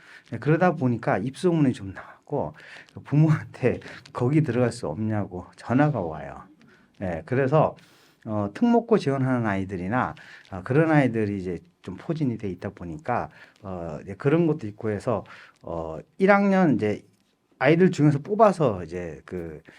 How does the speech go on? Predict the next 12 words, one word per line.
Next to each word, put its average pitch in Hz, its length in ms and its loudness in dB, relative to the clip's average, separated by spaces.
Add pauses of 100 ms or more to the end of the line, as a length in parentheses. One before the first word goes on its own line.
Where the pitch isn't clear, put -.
(160)
뽑는데 240 280 6
저는 170 300 6
전혀 131 220 2
관여 107 280 -4
안 71 140 -14
해요. 67 120 -18 (300)
그 82 240 -12
재학생 131 560 -2
애들이 98 420 -4 (360)
아이들을 104 340 -4
이제 95 80 -6
뽑는데 117 680 -2